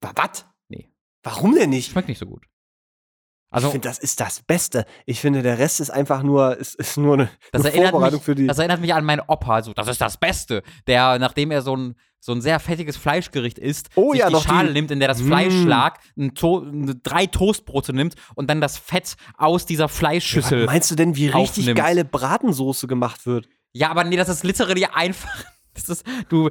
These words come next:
Speaker 2: das ist zu viel, zu, denkst du, das ist literally einfach nur die fettigen Überreste von dem Fleisch.
Speaker 1: Fett
Speaker 2: Das,
Speaker 1: ist ein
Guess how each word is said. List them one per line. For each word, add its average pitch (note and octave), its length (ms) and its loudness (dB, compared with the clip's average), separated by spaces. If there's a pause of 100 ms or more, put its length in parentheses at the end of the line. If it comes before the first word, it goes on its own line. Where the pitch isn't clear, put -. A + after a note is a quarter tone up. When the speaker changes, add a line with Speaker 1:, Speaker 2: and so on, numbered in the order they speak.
(140)
Speaker 2:
das D#3+ 100 0
ist E3 180 -4
zu F#3 140 0
viel, F#3+ 240 -6
zu, F#3 160 -2
denkst E3+ 220 -2
du, F3+ 80 -2
das D#3 340 0
ist D3+ 100 -6
literally F3 320 0 (100)
einfach E3 340 -2
nur E3 80 -2
die D3 180 -10
fettigen E3 540 -6
Überreste C3 580 0
von C3+ 160 -2
dem A#2+ 80 0
Fleisch. A2 480 0
Speaker 1:
Fett - 340 -2
Speaker 2:
Das, D3+ 100 4
Speaker 1:
ist - 100 -4
ein A#2+ 60 -6